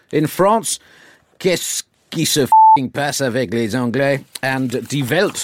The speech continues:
from Germany. Der Brexit sichert aber eine reichstige Schauenstille enormo splitzen f*** up, sprach Angela Merkel. <laughs> So, still a nation and a continent divided.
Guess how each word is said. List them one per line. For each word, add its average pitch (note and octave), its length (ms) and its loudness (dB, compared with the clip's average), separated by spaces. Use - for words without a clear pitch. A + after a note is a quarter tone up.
from B2 220 -2
Germany. C3+ 500 2
Der F3+ 140 2
Brexit G#3 600 0
sichert A3 680 0
aber F3+ 320 0
eine F3 240 0
reichstige A3+ 920 0
Schauenstille A3+ 1120 0
enormo A#3 500 4
splitzen A3 480 0
f*** - 80 -4
up, - 320 -4
sprach - 400 -4
Angela C#3 340 -2
Merkel. A#2+ 420 -4
<laughs> F3+ 120 0
So, E3 540 2
still G#3 540 0
a C3 100 0
nation C#3+ 400 2
and A#2+ 120 0
a A2+ 40 -2
continent A2 680 -4
divided. G2+ 520 -2